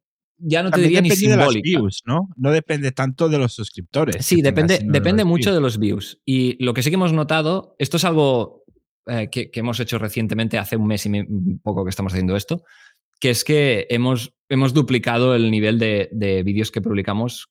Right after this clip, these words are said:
Speaker 1: cada semana. O sea, hasta ahora publicamos un vídeo cada sábado, ahora lo estamos publicando uno el miércoles y uno el sábado. Eh, y
Speaker 2: Ostras.
Speaker 1: hemos hecho esto por, por dos razones. Una, para, para ver qué resultado tenía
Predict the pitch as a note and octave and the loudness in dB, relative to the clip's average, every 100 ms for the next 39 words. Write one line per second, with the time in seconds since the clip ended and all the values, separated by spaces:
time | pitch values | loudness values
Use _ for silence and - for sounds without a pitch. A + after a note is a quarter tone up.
0 | _ G2+ F2+ - F#2 - - F#2 - G2+ | _ -6 -4 -4 -4 -4 -8 -10 -4 -2
1 | F#2+ G#2+ G2+ G2 G2 G2 F#2+ A#2 C#3 E3+ | 0 -2 0 0 0 0 0 -2 -2 -2
2 | F#3 G2 G#2 G2+ G2+ G#2+ G#2+ - G#2+ G2+ | -2 -2 -2 0 0 -2 -4 -2 -2 0
3 | G2+ G2+ G2 A#2 G#2 A2 C#3 D#3+ E3+ F3+ | 0 0 -2 -2 0 2 0 0 -2 -2
4 | F3 - A2 G#2 G2 F2+ - C#3+ - - | -4 -4 -2 0 -2 -4 -6 -12 -14 -20
5 | _ _ _ _ _ A2 G#2 F#2+ A2+ B2 | _ _ _ _ _ -4 -2 0 2 2
6 | B2 B2+ B2+ - C#3+ - - G#2 F#2+ F#2 | 0 0 0 2 0 -2 -4 0 0 -2
7 | - G2+ G2+ G#2+ G#2+ D3 C#3 A2+ G#2+ G2 | -4 0 0 0 0 0 0 0 0 0
8 | G#2 F#2+ F#2 - _ _ _ _ - - | 0 0 -2 -6 _ _ _ _ -16 -6
9 | A2+ G#2+ A2+ A#2+ A#2 A#2 A#2+ G#2+ A2+ A2 | -2 0 0 0 0 0 0 0 2 2
10 | A2+ A2 A2+ A2 G#2 | 2 2 4 2 -2